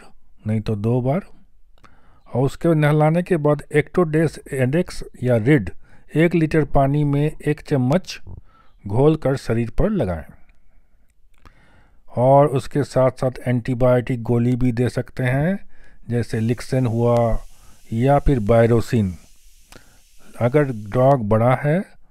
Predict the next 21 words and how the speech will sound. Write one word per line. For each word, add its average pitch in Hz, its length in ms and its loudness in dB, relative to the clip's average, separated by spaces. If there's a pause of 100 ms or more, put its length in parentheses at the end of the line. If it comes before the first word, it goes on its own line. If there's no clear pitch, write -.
(100)
तो 113 80 -2
लिक्सेन 113 460 0
सिक्स - 300 -6
हंड्रेड 139 260 2
दें, 156 340 0 (580)
अगर 135 260 2
डॉग 120 420 2
छोटा 131 360 -2
है 160 320 -2 (180)
तो 104 80 -8
लिक्सेन 107 460 -4
थ्री 139 260 -2
हंड्रेड 110 340 0
मिलीग्राम 87 460 -4
दें। 85 140 -10 (1160)
और 113 120 0
बायरोसिन 127 580 2
भी 143 100 4
दे 139 160 2
सकते - 320 -4
हैं, 160 360 0